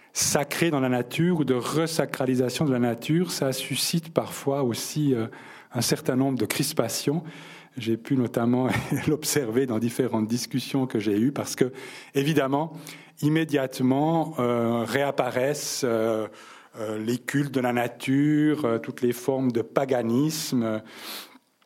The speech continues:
euh, tout ce contre quoi, finalement, pendant longtemps, pendant des siècles,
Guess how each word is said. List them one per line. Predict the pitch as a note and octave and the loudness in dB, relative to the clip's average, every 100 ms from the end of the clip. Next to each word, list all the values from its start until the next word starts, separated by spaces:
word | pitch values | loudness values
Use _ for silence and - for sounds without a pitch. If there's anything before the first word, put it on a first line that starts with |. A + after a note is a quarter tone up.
| _ - | _ -6
euh, | A#2+ - | -6 -2
tout | D#3 | 0
ce | - | 0
contre | A#2+ B2+ A2+ - | 0 -2 -4 -2
quoi, | C#3 C3 | -2 -2
finalement, | - B2 A2 G#2+ A2+ C3 C3 | -4 -2 0 0 0 0 0
pendant | A2+ A2+ G#2+ | -2 -2 0
longtemps, | G#2+ A2 - C3 C3+ | -2 -4 -2 0 0
pendant | C3 G#2+ G#2 | -2 -4 -4
des | G#2 | -4
siècles, | - D3+ C#3 - G#2+ | -2 -2 -2 -2 -6